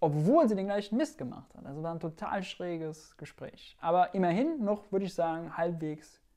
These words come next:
Goodwill gezeigt. Und um das noch zuzufügen, natürlich ist es nicht so, dass wir mit dem offenen Brief das Thema das erste Mal adressiert haben. Wir haben natürlich alle das Thema auch schon angesprochen gehabt. Ich habe etliche Diskussionen darüber geführt, mich sogar <laughs> mit,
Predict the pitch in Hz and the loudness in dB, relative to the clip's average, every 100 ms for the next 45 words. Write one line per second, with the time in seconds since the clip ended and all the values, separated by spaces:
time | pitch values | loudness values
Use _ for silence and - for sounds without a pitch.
0 | _ - 151 135 143 135 117 - - - | _ -4 -4 0 -2 -2 -6 -12 -18 -18
1 | _ _ _ _ _ - 147 139 139 131 | _ _ _ _ _ -4 -2 -2 0 2
2 | 156 156 - 202 175 143 151 143 196 165 | 4 4 4 4 4 0 0 2 2 4
3 | 156 143 214 220 175 156 151 143 - 143 | 2 4 4 6 2 2 0 -6 -4 -4
4 | 139 156 - 156 156 151 208 208 156 - | -4 -8 -8 -2 0 2 2 2 -4 -6
5 | 156 143 175 170 175 147 127 135 139 - | -6 -4 0 0 0 -4 -4 -6 -8 -6
6 | 175 160 131 120 127 135 143 - - 202 | -6 -6 -10 -12 -10 -10 -10 -2 4 6
7 | 185 156 - 165 156 147 143 160 - 214 | 6 2 -2 -2 -2 -2 -4 -6 0 2
8 | 220 - - 123 131 127 127 202 - - | 4 2 -2 -6 -6 -6 0 0 0 -20
9 | - - _ _ - - 170 156 - 135 | -20 -20 _ _ -18 -2 0 0 -4 -10
10 | - 143 131 143 135 127 131 127 120 120 | -8 -6 -4 -2 -2 -6 -6 -6 -8 -12
11 | - 170 180 185 - 139 - - 151 - | -2 2 2 0 -8 -10 -10 -6 -6 -6
12 | - 156 127 - 139 - | -6 -8 -8 -8 -8 -8